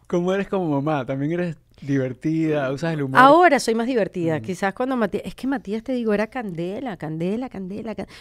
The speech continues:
Speaker 2: pero no porque se por-, bueno, se portaba, era muy
Speaker 1: Curioso.
Speaker 2: curioso,
Speaker 1: Mm.
Speaker 2: independiente, con mucha fuerza, eh, con mucha fu-, fuerza, distraído y, y era un trucutru,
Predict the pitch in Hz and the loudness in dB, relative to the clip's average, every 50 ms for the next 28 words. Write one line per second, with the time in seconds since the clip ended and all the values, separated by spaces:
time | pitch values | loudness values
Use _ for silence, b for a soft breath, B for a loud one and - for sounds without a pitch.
0 | B B - 247 247 262 262 349 349 392 330 - 277 185 - 196 190 - - - | B B 2 2 4 4 0 0 -2 -2 -2 -2 -4 -2 -2 -4 -4 -6 -10 -12
1 | 254 285 - - - - - - - - - - 180 - 185 175 - - B B | -10 -10 -10 -12 -14 -16 -16 -18 -20 -18 -16 -16 -12 -10 -10 -10 -10 -12 B B
2 | B B B B B - - 226 247 277 277 262 254 262 269 277 269 269 262 254 | B B B B B -6 -2 -2 0 0 0 0 0 0 0 0 -2 -2 -2 -2
3 | 247 240 240 226 220 220 208 - - 175 - 165 156 143 151 160 151 131 107 - | -2 -2 0 0 0 0 0 -2 -4 -6 -4 -2 -2 0 0 0 0 0 -2 -6
4 | - - - - 277 277 262 240 240 226 214 214 208 196 139 233 226 214 208 - | -14 -18 -6 -2 0 2 4 6 6 8 8 6 4 2 0 -2 0 0 0 0
5 | 220 214 220 208 214 208 202 196 202 202 185 196 - 220 214 214 196 - 220 - | 0 0 0 2 2 4 4 4 2 0 -2 -4 -6 -4 -4 -4 -4 -6 -8 -10
6 | - - 220 220 208 208 202 196 190 - 214 208 202 B B B B B B - | -2 2 4 6 6 6 4 2 2 0 0 0 0 B B B B B B 0
7 | 214 202 202 196 190 190 185 185 180 180 - 196 190 185 - 233 240 214 190 180 | 2 4 4 4 4 4 4 2 0 0 -4 -6 -6 -6 -4 -4 -4 -4 -6 -10
8 | - - - 180 - - 247 233 226 214 196 - 226 214 208 - - 214 214 208 | -12 -14 -14 -4 2 4 6 6 6 4 2 0 0 0 0 0 0 0 2 2
9 | 226 226 233 226 226 220 220 220 214 208 208 196 190 190 190 180 B B B B | 2 0 0 4 6 6 6 6 6 6 4 4 2 2 0 -2 B B B B
10 | B B B B _ - 190 190 190 185 180 180 175 170 165 156 160 160 170 185 | B B B B _ -6 -2 -2 0 0 0 0 -2 -2 -2 -2 -2 -2 -2 -4
11 | 202 202 269 277 294 - - 196 233 | -4 -4 -2 -2 -2 -2 -2 -2 -2